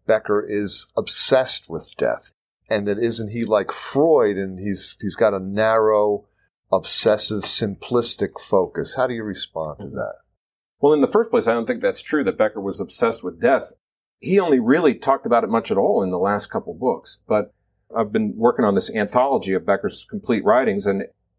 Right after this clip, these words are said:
Speaker 2: have all of his complete writings in a file, and I, I did a word search on them, just how many times are words used, and the word that's used the most often in Becker's writings is life. It's used almost twice as often as the word death. So it could be life.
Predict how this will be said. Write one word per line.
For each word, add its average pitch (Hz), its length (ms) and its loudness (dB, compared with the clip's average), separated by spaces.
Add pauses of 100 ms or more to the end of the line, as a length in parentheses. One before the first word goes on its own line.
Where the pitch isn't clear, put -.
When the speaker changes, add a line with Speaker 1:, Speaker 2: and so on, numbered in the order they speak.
(100)
Speaker 2:
have 123 280 0
all 123 300 4
of 113 80 2
his 120 140 -2
complete 120 420 -2
writings 107 400 2
in 98 80 0
a 92 80 -4
file, 143 500 0 (220)
and 107 120 0
I, 104 140 2
I 110 80 0
did 107 160 2
a 107 40 2
word 196 260 2
search - 280 0
on 92 120 0
them, 87 100 -6
just 127 200 -2
how 151 180 0
many 175 160 -2
times 147 320 -2
are 120 60 4
words 117 340 -2
used, 135 360 -2 (280)
and 117 100 0
the 123 60 4
word 151 300 4
that's 143 180 0
used 143 200 0
the 139 60 2
most 131 380 4
often 117 320 2
in 104 140 -2
Becker's 113 340 0
writings 98 440 0
is 98 140 -6
life. 120 480 -2
It's 104 200 -4
used 131 180 4
almost 120 260 0
twice 135 320 -2
as 123 100 -4
often 120 300 0
as 92 140 -6
the 101 80 -4
word 92 220 -6
death. - 340 -6 (640)
So 110 480 2
it 135 120 2
could 143 100 0
be 110 100 2
life. 104 460 0